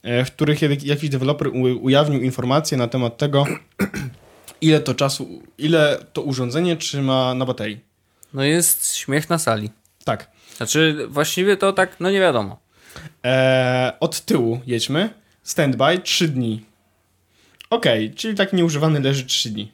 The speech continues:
Speaker 1: Nie, i to
Speaker 2: No,
Speaker 1: będzie, dobrze.
Speaker 2: to, to, spoko,
Speaker 1: E,
Speaker 2: no.
Speaker 1: aktywnej pracy dwie i pół godziny.
Speaker 2: No i teraz znajdź tutaj złoty środek. No właśnie,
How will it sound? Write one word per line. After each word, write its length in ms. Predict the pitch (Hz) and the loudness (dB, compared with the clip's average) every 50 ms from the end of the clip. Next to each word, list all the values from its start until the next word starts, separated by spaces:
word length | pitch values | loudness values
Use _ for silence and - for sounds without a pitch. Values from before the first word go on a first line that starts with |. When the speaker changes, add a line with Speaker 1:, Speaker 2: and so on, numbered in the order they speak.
| _ | _
Speaker 1:
Nie, 240 | 160 170 196 196 185 175 | -8 -6 -4 -2 -2 -2
i 120 | 170 165 165 - _ _ _ | -2 -4 -8 -14 _ _ _
to 80 | - 151 139 135 | -2 0 2 2
Speaker 2:
No, 60 | 587 | 2
Speaker 1:
będzie, 320 | 605 605 - - - - - | 0 0 -2 -4 -6 -4 -2
dobrze. 320 | - - - 622 622 - | 0 0 0 0 -2 0
Speaker 2:
to, 60 | 605 571 480 415 381 330 262 226 196 175 131 107 131 | 2 4 4 4 4 2 4 4 4 4 2 0 -4
to, 60 | - - | -6 -4
spoko, 380 | - 127 123 131 131 - 104 | 2 2 2 2 2 0 -2
Speaker 1:
E, 20 | 98 | -2
Speaker 2:
no. 180 | 98 104 113 113 _ _ _ _ _ _ _ _ _ _ _ _ - - - | -2 -4 -4 -6 _ _ _ _ _ _ _ _ _ _ _ _ -20 -14 -4
Speaker 1:
aktywnej 540 | - 139 139 - - 208 214 202 196 160 151 | -4 -4 -4 -2 -2 -2 0 2 2 2 2
pracy 440 | 156 165 151 156 156 156 - 202 202 | 2 2 2 2 2 0 -2 -2 -2
dwie 180 | 165 147 143 | 0 0 0
i 100 | 196 190 | 0 0
pół 180 | 180 - 170 156 | 0 0 -2 0
godziny. 360 | 147 165 - - 156 151 147 180 175 160 - - _ _ _ _ _ _ _ _ _ _ _ _ _ _ _ _ _ - | 0 0 0 2 2 2 2 0 -2 -4 -8 -10 _ _ _ _ _ _ _ _ _ _ _ _ _ _ _ _ _ -4
Speaker 2:
No 60 | 127 | -4
i 60 | 131 | -2
teraz 260 | - 165 175 185 165 139 | 0 2 2 4 4 4
znajdź 400 | 131 127 131 160 220 214 - - | 4 4 4 4 4 2 0 -2
tutaj 320 | - 180 175 165 147 135 | -4 -2 2 2 4 4
złoty 400 | 131 127 123 120 120 120 - - | 4 4 4 4 4 2 2 -2
środek. 680 | 120 - - - 107 104 98 92 - - - - - - _ _ _ _ _ _ - - - - - - - - _ - - _ _ _ _ _ _ _ _ - - 147 147 143 - - - - - - - - _ _ - - - | -8 -8 -6 -4 -2 -2 -2 -4 -6 -8 -10 -14 -20 -20 _ _ _ _ _ _ -20 -20 -20 -20 -20 -20 -20 -20 _ -20 -20 _ _ _ _ _ _ _ _ -20 -18 -18 -18 -20 -20 -20 -20 -20 -20 -20 -20 -20 _ _ -20 -16 -10
No 120 | 139 139 175 | -8 -2 2
właśnie, 460 | 180 139 110 104 - - - 98 | 4 4 4 2 0 -4 -6 -8